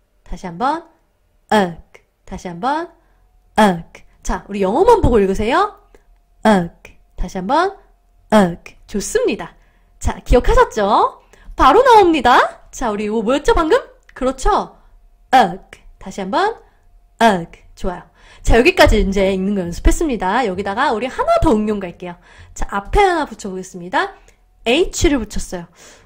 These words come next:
H. 발음 어떻게 되죠, 우리? <laughs> 좋습니다. 자, 그럼 여기 합칠게요.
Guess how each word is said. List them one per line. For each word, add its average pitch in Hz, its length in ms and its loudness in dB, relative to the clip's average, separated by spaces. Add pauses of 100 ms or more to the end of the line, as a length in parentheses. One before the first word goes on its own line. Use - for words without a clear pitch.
(300)
H. - 480 -6
발음 220 240 0
어떻게 185 180 -8
되죠, 202 200 -12
우리? 254 240 -12 (760)
<laughs> - 1800 -10
좋습니다. 185 540 -10 (400)
자, 339 160 0
그럼 277 160 0
여기 214 140 -2
합칠게요. 269 1000 2